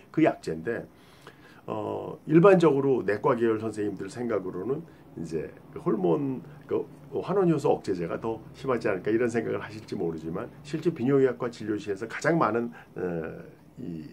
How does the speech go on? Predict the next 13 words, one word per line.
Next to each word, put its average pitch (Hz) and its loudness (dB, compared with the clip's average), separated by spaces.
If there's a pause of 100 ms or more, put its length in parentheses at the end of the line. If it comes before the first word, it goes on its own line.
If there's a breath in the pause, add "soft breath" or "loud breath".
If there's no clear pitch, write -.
상담을 135 -2
하게 113 -4
되는 92 -6
약제는, - -8 (500 loud breath)
어, 65 -14
선택적인 165 -4 (360 loud breath)
알파 - -8
차단제가 98 -10 (220)
더 92 -8
많습니다. - -12 (1400 loud breath)
심지어는 170 4
이런 131 6
약의 95 -2